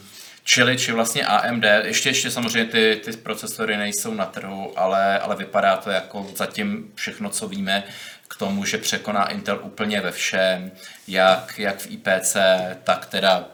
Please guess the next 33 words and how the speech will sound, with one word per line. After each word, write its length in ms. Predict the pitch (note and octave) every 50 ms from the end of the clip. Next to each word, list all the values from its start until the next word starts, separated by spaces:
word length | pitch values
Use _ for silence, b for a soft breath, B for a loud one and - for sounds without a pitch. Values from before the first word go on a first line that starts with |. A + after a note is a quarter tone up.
| - - - - -
teoreticky, 960 | - G2 F#2+ F#2+ F2+ F2 - - - F2+ - - - - - G2 F#2 - -
nevíme 360 | F#2 D#2+ D#2+ F2 F2+ F#2 F2+
to 120 | - - F#2+
samozřejmě 520 | - - F#2+ F2+ F2+ F2+ F#2 F#2 G2 F2+
i 100 | - -
v 100 | - -
těch 160 | G#2+ G2 -
taktech, 680 | - - F#2 - - - - F#2+ F2+ F2 F#2+ F#2+ - - B B B B B B B B G2 - -
i, 380 | G2 G2 G2 G2 F#2+ F#2+ F#2+ F#2+ F#2+ F#2+ -
i 40 | F#2
vlastně 340 | F#2 F#2 F#2 - - G#2+
v 60 | - -
počtu 420 | - F2+ E2+ - - - A2 G2+
jader, 380 | F#2 F#2 F#2 F2 E2+ - - -
čili, 480 | - - - F#2 F2+ F#2 F#2 F2+ F2+ B B B B B B B B -
eh, 40 | - - F2 F2 F2 F2+ F2 E2+ E2 -
samozřejmě 400 | - - - G2+ F2+ F#2+ G#2 G2+
nejsou 280 | G2 F#2 - - - G2+
známý 320 | G2+ G2+ F2+ F#2 G2 G2+
ceny, 340 | G2 - - F2+ F2 F2+ F2+
to 120 | F2 - -
si 140 | - -
A 140 | - F2+ F#2 F2+
M 100 | F#2+ F2+
D 60 | F2+
asi 240 | F2 - - - G#2+
už 80 | -
tentokrát 560 | - F#2+ F2+ - F2 - - F#2 F#2 F#2 -
nechá 300 | - F2 - - G2 G2
zaplatit, 960 | F#2+ - F#2 - - F#2+ F2+ E2+ - - F#2 F2 E2+ F2 F2+ F2+ - - -
eh, 260 | F#2 E2+ E2+ E2+ E2+
za 180 | E2+ E2+ E2+ -
vlastně 420 | F2 F2+ - - - F2+ F2+ F2